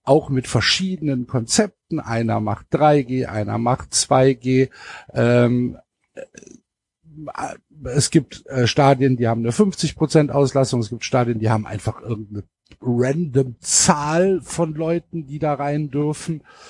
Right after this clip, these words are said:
Hat sich irgendeiner irgendwas ausgedacht und hat, hat eine Zahl dahin geschrieben, dann dürfen die, dürfen die da so rein. Und dann steht „Schluss mit Einschränkungen, volle Stadien, volles Leben“.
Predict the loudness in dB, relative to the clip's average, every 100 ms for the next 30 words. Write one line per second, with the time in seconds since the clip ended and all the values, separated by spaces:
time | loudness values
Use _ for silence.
0 | -20 -20 -20 -20 _ _ -4 -2 0 0
1 | 4 2 2 -4 -2 0 2 0 0 -4
2 | 2 2 2 0 -2 -6 -2 0 0 0
3 | -4 -4 -4 0 4 4 4 4 2 -4
4 | -6 -8 -6 -6 -4 -4 -2 -2 -2 -2
5 | -2 -6 -16 -4 -4 -4 -6 -2 -2 0
6 | 0 -2 -4 _ -20 -20 -4 2 4 4
7 | 4 0 -2 -2 0 0 0 -4 -2 -2
8 | -4 -6 -6 -4 -6 -2 -2 -2 -4 -6
9 | -6 -10 -6 -6 -6 -4 -4 -4